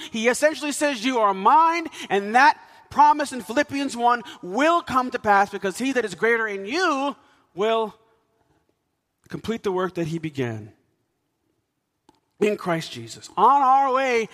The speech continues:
to the celestial city of promise, on our way to the golden shores of eternity. You know, a number of you may know that I have a twin brother. We were adopted. We didn't know our biological mother or father.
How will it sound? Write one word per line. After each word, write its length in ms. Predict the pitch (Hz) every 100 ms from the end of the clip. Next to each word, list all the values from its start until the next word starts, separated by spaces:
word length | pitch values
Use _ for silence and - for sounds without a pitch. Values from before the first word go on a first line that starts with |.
| - -
to 320 | - 254 277
the 80 | 254
celestial 560 | - 220 269 - 285 262
city 360 | - 285 277
of 100 | 254
promise, 420 | 196 226 196 156 - -
on 300 | - 240 330
our 240 | 311 320 311
way 360 | 294 269 247 226 -
to 100 | -
the 80 | 233
golden 480 | 175 254 349 339 320
shores 360 | - 277 277 269
of 120 | 247
eternity. 520 | 254 233 220 170 113 - _ _ _ _ _ _ _ _ _ _ _ _ _ _ _ _ 190
You 80 |
know, 80 | 180
a 40 | 170
number 220 | 208 190
of 80 | 165
you 100 | 160
may 140 | 151
know 220 | 160 180
that 220 | 147 135
I 120 | - 156
have 180 | 160
a 40 | 135
twin 240 | - 143
brother. 320 | 135 135 147 - _ _ _ _ _ _ _ _ _ _ _ _ _ -
We 180 | 131 151
were 160 | 143 131
adopted. 520 | 131 131 - 185 202 _ _ _ _ _ _ _ - -
We 100 | 151
didn't 200 | 214 202
know 180 | 220 226
our 120 | 185
biological 580 | 175 165 170 160 165 151
mother 320 | 156 165 156
or 240 | 147 139 - _ _ _
father. 480 | - 139 143 160